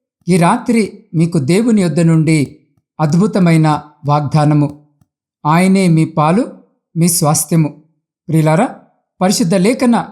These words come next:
భాగమును మనము గమనించినట్లయితే, "యెహోవా, నీవే నా భాగము,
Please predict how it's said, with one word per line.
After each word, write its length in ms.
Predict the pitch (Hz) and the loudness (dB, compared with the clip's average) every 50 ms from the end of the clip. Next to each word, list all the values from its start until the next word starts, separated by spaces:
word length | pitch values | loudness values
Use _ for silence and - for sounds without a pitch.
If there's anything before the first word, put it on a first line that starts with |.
| - - 160 | -18 -12 -4
భాగమును 480 | 131 170 175 214 208 240 233 226 214 | -2 0 0 0 2 2 2 2 2
మనము 300 | 196 185 175 165 160 139 127 | 2 0 0 0 0 0 0
గమనించినట్లయితే, 1160 | 143 139 151 156 160 160 156 - 160 156 151 135 - 160 156 156 156 240 269 - - - _ _ _ _ _ _ _ - | 0 0 2 2 0 0 0 0 -2 -2 -2 -2 -2 -2 -2 -2 -2 -4 -4 -4 -8 -20 _ _ _ _ _ _ _ -6
"యెహోవా, 500 | 147 156 139 139 160 160 156 160 185 - - - - _ _ _ _ _ _ _ _ _ - - | -4 -2 0 0 0 0 0 0 0 -2 -4 -12 -20 _ _ _ _ _ _ _ _ _ -6 0
నీవే 360 | 160 170 196 247 254 269 269 | 2 2 4 4 2 2 2
నా 200 | 254 220 175 165 | 2 2 0 0
భాగము, 640 | 151 143 151 156 170 180 185 180 175 160 170 - | 0 0 -2 0 0 0 0 0 0 -2 -6 -12